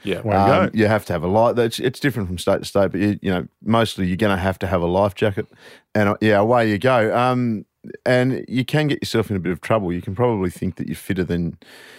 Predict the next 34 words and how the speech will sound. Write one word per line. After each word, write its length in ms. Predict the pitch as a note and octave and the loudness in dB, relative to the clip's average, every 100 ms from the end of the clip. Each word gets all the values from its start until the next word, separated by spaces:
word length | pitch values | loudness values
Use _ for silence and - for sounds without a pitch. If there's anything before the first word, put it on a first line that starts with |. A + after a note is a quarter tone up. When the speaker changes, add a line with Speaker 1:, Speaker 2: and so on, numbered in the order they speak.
| - - | -20 -6
Speaker 3:
you 200 | G2 F2+ | 0 0
actually 340 | F2+ - F#2 | 0 -2 0
are. 280 | G#2+ F#3+ A3 - | 2 0 -4 -4
Speaker 2:
Yeah. 260 | A#2+ A#2 G2+ - | 0 0 -2 0
Speaker 3:
And 220 | G2+ G2 | 2 2
you 80 | F2+ | 0
can 180 | F#2 - | -4 -4
paddle 340 | A2+ G#2 G2 | 0 2 2
out, 240 | C3 D3+ - | 2 2 -2
and 160 | G2+ G2 | -2 0
then 280 | F#2+ G2 - - | 0 -2 -4 -6
just 220 | G2+ F#2+ | -6 -4
remember 300 | F#2 F#2+ F2+ | -4 -2 -2
you 100 | F2 | -2
gotta 140 | F2 E2 | -4 -6
paddle 300 | - D#2+ C#2+ | -4 -4 -4
back. 260 | C#2+ - - | -8 -10 -4
Speaker 1:
Yeah, 240 | F#2+ F#2+ | 0 0
the, 220 | G2+ C3+ | 0 -2
the 120 | A2 D#3+ | 0 0
other 160 | G#3 | 0
big 360 | F#3 - C#3 A#2+ | -2 -2 -2 -2
thing 460 | - - - A#2+ G#2+ | -10 -18 -4 0 2
that 120 | G2 | 4
I 160 | F#2+ F#2+ | 4 2
see 320 | - G2 F#2 | 0 0 2
that, 180 | F2 - - | 0 -4 -2
uh, 240 | F#2+ E2 | 0 2
I 20 | F#2 - _ - | 0 -6 _ -8
physically 480 | - A2 A#2+ G#2 | -2 0 0 -2
see 200 | F2 G2+ F2+ | -2 0 2
a 60 | |
lot 220 | F2 E2 | 2 0
on 340 | F#2 F2+ F2+ | 0 0 0